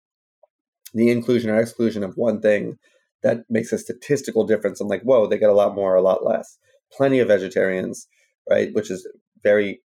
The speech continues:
common, like, in India and in, in the Middle East, that aren't being thwarted with cancer. So, like, how does one explain that? They're never eating meats, right? So I'm gonna go deeper. This is where really, like, pharmacogenomics matter, not just pharmacogenomics, but even just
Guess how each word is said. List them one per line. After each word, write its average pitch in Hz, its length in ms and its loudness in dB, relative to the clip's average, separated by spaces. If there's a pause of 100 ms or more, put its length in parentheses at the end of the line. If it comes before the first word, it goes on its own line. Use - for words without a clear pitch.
(140)
common, 101 400 0
like, 95 200 -2
in 104 120 -4
India 98 560 4
and 95 120 -2
in, 98 300 -6
in - 80 -14
the 95 100 -6
Middle 98 280 -2
East, 104 200 -6
that 104 320 4
aren't 101 300 -4 (260)
being 98 180 -6
thwarted 101 360 0 (260)
with - 180 -4
cancer. 113 380 -2 (360)
So, - 400 -2 (220)
like, 104 220 0 (420)
how 190 80 -4
does 107 140 -6
one 104 120 0
explain 107 340 -2
that? 95 200 -4 (460)
They're 107 160 0
never 107 240 2
eating 98 240 -4
meats, - 200 -10
right? 104 220 2 (220)
So 117 160 0
I'm 110 80 2
gonna 107 140 2
go 104 100 2
deeper. 101 360 -2 (320)
This 165 160 0
is 170 120 -2
where 151 120 6
really, 123 360 2
like, 107 200 2
pharmacogenomics 104 1040 -2
matter, 104 520 2
not 107 180 2
just 104 140 -8
pharmacogenomics, 101 680 -2
but - 80 -4
even 98 260 -6
just 95 200 -8